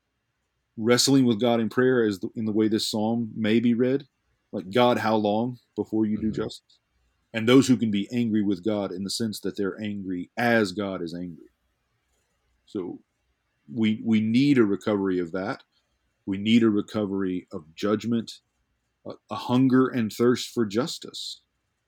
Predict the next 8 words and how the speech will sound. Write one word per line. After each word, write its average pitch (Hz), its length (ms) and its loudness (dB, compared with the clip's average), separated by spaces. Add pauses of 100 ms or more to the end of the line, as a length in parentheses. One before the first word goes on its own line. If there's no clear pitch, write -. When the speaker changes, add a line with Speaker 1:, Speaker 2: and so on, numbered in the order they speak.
(720)
Speaker 1:
that 104 220 -2
will 113 140 4
be 110 180 4
inseparable 101 840 -2
from 95 480 -6
anger 107 640 -2
at 117 240 -2
injustice. - 880 -12